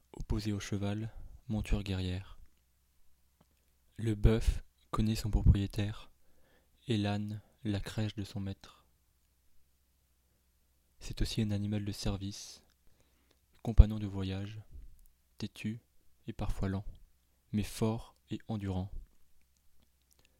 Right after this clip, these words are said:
Si l'âne de la crèche parlait, il pourrait sans doute raconter le voyage de Nazareth à Bethléem, exigé par le recensement. La tradition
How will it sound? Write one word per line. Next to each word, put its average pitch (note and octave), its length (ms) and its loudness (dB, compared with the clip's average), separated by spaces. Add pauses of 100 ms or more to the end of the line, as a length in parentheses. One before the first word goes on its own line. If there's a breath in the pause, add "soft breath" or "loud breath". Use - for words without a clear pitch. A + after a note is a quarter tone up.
(500)
Si - 220 -10
l'âne A2+ 220 0
de G#2 60 2
la G2 120 0
crèche - 280 -6
parlait, F#2+ 360 0 (840 loud breath)
il A2 120 -2
pourrait G2+ 300 0
sans G#2+ 180 0
doute G#2 180 -4
raconter - 380 -4
le G2+ 80 0
voyage G2 360 -2
de G2 80 0 (100)
Nazareth G2+ 640 -2 (100)
à G2+ 80 -2
Bethléem, G2 600 -4 (680 soft breath)
exigé G2+ 500 -4
par F#2+ 160 -2
le F#2+ 60 0
recensement. F#2 540 -6 (2250 soft breath)
La G#2 120 0
tradition A2+ 580 -2